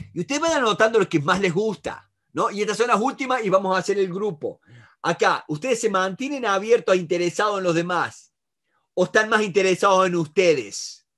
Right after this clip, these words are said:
Cuando ustedes están en un grupo, ¿qué es lo que hacen? Eso es algo que tienen que trabajar. Trabajan más en la, en habilidades comunicativas. Yo creo que todos ustedes sí. Creo que todos ustedes, eh,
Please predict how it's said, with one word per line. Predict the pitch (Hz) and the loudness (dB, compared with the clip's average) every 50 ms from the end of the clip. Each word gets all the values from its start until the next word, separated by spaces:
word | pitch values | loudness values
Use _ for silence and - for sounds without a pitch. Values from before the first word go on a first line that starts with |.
| _ _ _ _ _ _ _ _ _ _ _ _ _ | _ _ _ _ _ _ _ _ _ _ _ _ _
Cuando | 196 220 220 | -6 -6 0
ustedes | 180 277 285 285 262 | 2 4 6 6 6
están | 240 233 247 247 | 4 4 4 4
en | 233 226 | 4 2
un | 214 202 | -2 -4
grupo, | 220 214 196 147 - 143 - | -2 -2 -2 -4 -6 -8 -4
¿qué | - 214 | -2 -2
es | 220 | -2
lo | 190 - | 0 -2
que | - 214 | -2 0
hacen? | 208 196 175 - - 131 98 - - _ _ _ _ _ _ _ _ _ _ _ _ _ _ _ _ _ _ - | 0 0 -2 -4 -6 -10 -10 -12 -16 _ _ _ _ _ _ _ _ _ _ _ _ _ _ _ _ _ _ -4
Eso | - 185 190 - 208 | -2 -2 0 2 2
es | 202 | 2
algo | 202 214 208 | 4 4 2
que | 196 156 | 2 0
tienen | 170 185 190 185 165 | -2 -4 -4 -4 -4
que | 180 | -2
trabajar. | 170 160 151 151 147 147 151 - 185 202 220 226 202 185 _ _ _ _ _ _ _ _ _ _ _ _ _ _ _ _ _ _ - | -2 -2 0 0 0 -2 -2 -2 -4 -4 -4 -4 -8 -12 _ _ _ _ _ _ _ _ _ _ _ _ _ _ _ _ _ _ 0
Trabajan | 170 185 208 226 220 - 214 202 | 2 4 4 4 2 0 -2 -2
más | 196 220 233 208 - - - | 0 0 0 0 -2 -6 -10
en | 196 190 180 175 | -10 -8 -4 -4
la, | 180 185 - | -4 -4 -4
en | 185 175 175 175 | -4 -4 -2 0
habilidades | 170 160 160 170 170 175 175 190 202 196 190 180 160 151 - | -2 -2 -2 -2 0 0 2 2 0 0 -2 -4 -6 -8 -4
comunicativas. | - 175 175 175 175 170 143 123 165 160 165 160 170 170 151 135 120 117 - - - | -2 -2 -2 -2 -2 -6 -4 -2 0 0 0 0 -2 -2 -2 -2 -4 -6 -10 -14 -10
Yo | 110 147 | -8 -6
creo | 147 - 180 160 | -2 -2 -2 -2
que | 135 151 | -2 -4
todos | 147 - 175 170 160 | -2 2 2 2 2
ustedes | 151 147 165 170 175 165 151 | 0 -2 -4 -4 -4 -6 -6
sí. | - - 143 131 139 - - _ _ _ _ _ _ _ _ _ _ | -6 -6 -6 -6 -6 -8 -14 _ _ _ _ _ _ _ _ _ _
Creo | - 160 165 | 2 2 2
que | 135 151 147 | 2 0 0
todos | - 185 185 180 160 | 2 4 4 4 4
ustedes, | 147 180 185 185 180 185 - - | 2 -2 -2 -2 -2 -4 -6 -8
eh, | 147 - | -16 -18